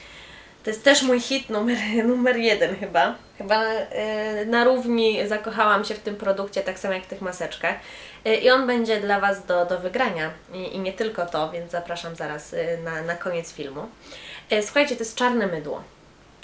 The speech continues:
Nazywa się ono, e, Savon Noir. To jest czarne mydło, które produkowane jest w Maroko. E, to jest mydło, które jest, oczywiście, no, mam notatki, mam te same notatki dzisiaj. E, sto procent naturalne, z oliwy z oliwek.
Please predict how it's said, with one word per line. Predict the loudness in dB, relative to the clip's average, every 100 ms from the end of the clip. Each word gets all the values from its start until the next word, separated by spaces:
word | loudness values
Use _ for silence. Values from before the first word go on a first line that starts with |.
| -8
Nazywa | -2 2 2
się | 2 -2
ono, | 0 0 0 -2 -4
e, | -4 -4 -4 -6 -12 -20 -18 -8
Savon | -2 2 4 4
Noir. | 0 0 2 0 -4 -16 -20 -20 -20 -2
To | 0
jest | 2
czarne | 4 4 4
mydło, | 2 0 4 4
które | 2 -6 -4 -2
produkowane | -2 -2 -4 -2 0 0 -2
jest | -2 -8 -12
w | -6 -4 -4
Maroko. | -4 -4 -4 -4 -6 -6 -8 -16 -20 -20 -20 -14 -2
E, | 0 0 2
to | 4
jest | 4 4
mydło, | 2 6 4 4 -2 -18 -20 -20 -20 -20 -20 -20 -6
które | 2 2
jest, | 0 -8 -8
oczywiście, | -10 -6 -4
no, | -2
mam | -2 -4
notatki, | -4 -6 -8 -10 -16
mam | -16
te | -8
same | -8 -8 -10
notatki | -10 -10 -12 -18
dzisiaj. | -18 -18 -18 -16 -14 -10 0
E, | 2
sto | 4
procent | 6 4 4
naturalne, | 0 -2 4 6 6 2 0
z |
oliwy | -2 -2 -2
z | 0
oliwek. | 0 -2 -2 -2